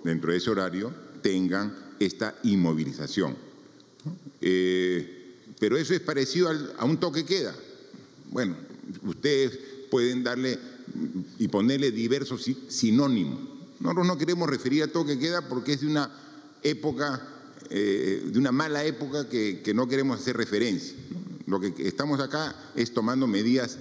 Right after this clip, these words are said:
acá en función de las necesidades actuales. Y entonces, si sol-,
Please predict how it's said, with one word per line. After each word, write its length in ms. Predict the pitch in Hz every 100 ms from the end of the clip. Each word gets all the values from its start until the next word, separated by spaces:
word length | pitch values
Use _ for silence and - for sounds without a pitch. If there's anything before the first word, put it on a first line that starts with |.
| 90
acá 380 | 90 110 139 143
en 100 | 95
función 380 | 95 87 123 127
de 80 |
las 120 | 107 82
necesidades 800 | 80 78 - 98 107 104 - -
actuales. 580 | 78 - - 101 71 60 - - - - - - -
Y 80 | -
entonces, 540 | 247 180 135 - - - - - - -
si 200 | - 113
sol-, 340 | - 185 160